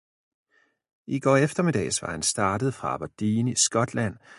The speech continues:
og havde kørt hele natten. Triptælleren viste indtil videre ni hundrede og halvfjerds kilometer. Han havde været undervejs atten timer i træk, bortset fra en spisepause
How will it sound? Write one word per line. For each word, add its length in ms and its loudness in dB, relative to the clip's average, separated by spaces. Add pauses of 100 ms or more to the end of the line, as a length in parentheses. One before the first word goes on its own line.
(140)
og 100 2
havde 200 6
kørt 340 -4
hele 460 0
natten. 360 -4 (1160)
Triptælleren 720 0
viste 300 -4
indtil 320 -2
videre 400 2
ni 180 2
hundrede 240 2
og 100 0
halvfjerds 640 -2
kilometer. 640 -2 (1700)
Han 120 2
havde 220 4
været 220 0
undervejs 720 -2
atten 360 -2
timer 460 -4
i 120 -10
træk, 480 -2 (500)
bortset 420 2
fra 200 -8
en 80 -10
spisepause 1000 -2